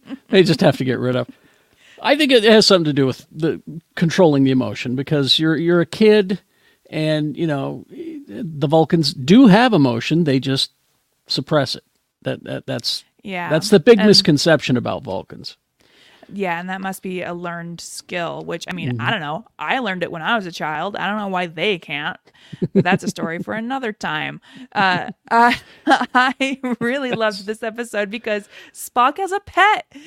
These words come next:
Speaker 2: Young Spock has a pet bear thing.
Speaker 1: And this is referenced in the Journey to Babylon episode, uh, uh, where, where we meet Kirk, uh, well, where, excuse me, where we meet Spock's parents. And,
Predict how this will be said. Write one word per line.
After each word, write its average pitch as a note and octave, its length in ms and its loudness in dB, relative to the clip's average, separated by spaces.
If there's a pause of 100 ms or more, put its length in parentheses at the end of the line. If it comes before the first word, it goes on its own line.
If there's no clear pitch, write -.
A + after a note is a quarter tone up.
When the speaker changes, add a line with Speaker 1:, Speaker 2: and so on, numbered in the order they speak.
(300)
Speaker 2:
Young D4 320 -6
Spock D4+ 420 -8
has D#4 140 -8
a D#4 100 -2
pet D4+ 400 -6 (340)
bear F4+ 380 -4
thing. D#3 560 -8 (260)
Speaker 1:
And F3+ 160 4
this - 160 8
is B3+ 160 4
referenced G3+ 640 4
in F3 420 6 (300)
the E3+ 160 6
Journey E3+ 480 8
to D3+ 200 4
Babylon F3 680 4
episode, A#2 720 -2
uh, C3+ 40 0
uh, B2+ 720 -2
where, C3+ 520 2 (1080)
where D3+ 180 4
we D3 140 6
meet D#3 260 4 (280)
Kirk, - 380 2
uh, D3+ 180 2
well, B2+ 420 -4
where, D#3 380 4
excuse C3+ 440 0
me, A#2+ 100 0
where C3+ 180 2
we D3 100 6
meet D3+ 200 6
Spock's - 400 0
parents. G3+ 600 0 (540)
And, C#3+ 440 4